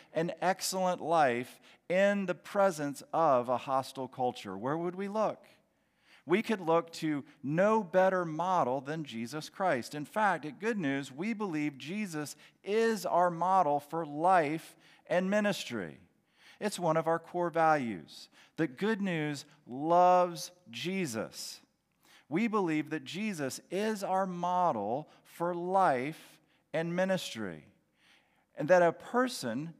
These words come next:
who is following Jesus will become like him.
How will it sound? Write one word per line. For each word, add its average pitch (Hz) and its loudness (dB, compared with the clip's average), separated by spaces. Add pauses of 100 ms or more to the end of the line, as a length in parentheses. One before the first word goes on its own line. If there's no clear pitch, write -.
who 175 -2
is 165 -2
following 214 -2
Jesus 160 -6
will 175 -2
become 175 -4
like 190 -4
him. 107 -6